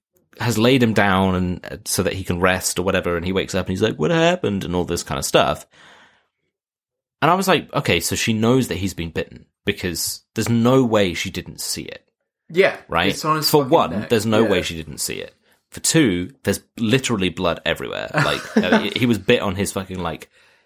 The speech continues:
Speaker 1: either his neck or his collarbone. So there's no, there's no way that you wouldn't notice that, especially if you're a vampire. We'll get to it in a minute, but the vampires are kinda shit.
Speaker 2: But
Speaker 1: Um,
Speaker 2: yeah, uh,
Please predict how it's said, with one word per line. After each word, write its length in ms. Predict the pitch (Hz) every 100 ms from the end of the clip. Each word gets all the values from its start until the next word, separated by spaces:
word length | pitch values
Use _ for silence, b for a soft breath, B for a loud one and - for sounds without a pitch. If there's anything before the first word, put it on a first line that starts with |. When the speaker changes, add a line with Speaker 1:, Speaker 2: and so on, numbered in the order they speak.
| b b _ _ _ -
Speaker 1:
either 200 | 113 120
his 180 | 117 104
neck 240 | 107 107 -
or 60 |
his 120 | 95
collarbone. 600 | - 95 78 - 53 76 87
So 140 | - 98
there's 160 | 101
no, 500 | 104 104 107 98 98 -
there's 260 | 107 104
no 480 | 98 107 113 110 90
way 440 | 76 57 - 92 - -
that 80 | 67
you 120 | 90
wouldn't 280 | 90 82 - _ -
notice 480 | 90 82 - - -
that, 300 | - - - b b b
especially 300 | - 131 147
if 60 | 135
you're 120 | 113
a 60 |
vampire. 580 | 90 76 - - 50 101 _ _ _ _ _ _ _ _
We'll 140 | 117 120
get 140 | 135
to 80 | 98
it 40 |
in 60 | 87
a 40 |
minute, 180 | 90 78
but 60 | 80
the 60 |
vampires 360 | 90 87 - 73
are 40 | -
kinda 180 | 67
shit. 280 | - - - _ b b b -
Speaker 2:
But 180 | - 175
Speaker 1:
Um, 60 |
Speaker 2:
yeah, 180 | - 240
uh, 160 | 262 -